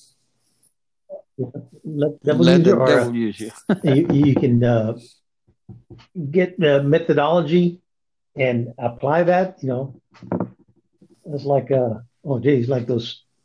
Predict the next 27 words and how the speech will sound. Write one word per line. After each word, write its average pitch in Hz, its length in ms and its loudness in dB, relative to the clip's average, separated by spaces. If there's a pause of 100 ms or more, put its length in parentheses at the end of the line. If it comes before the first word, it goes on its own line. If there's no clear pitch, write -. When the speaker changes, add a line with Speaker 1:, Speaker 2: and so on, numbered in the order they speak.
(340)
Speaker 1:
uh, 113 520 -6 (1400)
sales 180 540 2
people. 147 420 0
You 123 60 2
know, 123 160 -2
that 123 280 -4
if 143 100 -10
you 135 40 -6 (180)
use 160 140 -2
this 160 220 2
method 160 340 2
and 131 80 -2
this 147 140 -4
and 143 80 -6
that, 151 200 2
you'll 139 200 2
increase 151 520 -6 (640)
your, 117 440 -2 (360)
you 147 100 -2
know, 120 140 0
re-, 143 380 -2
realty, 151 480 4
uh, 131 400 -6 (180)
sales 170 500 0
or 117 180 -10 (500)
car 175 260 0
sales. 165 540 0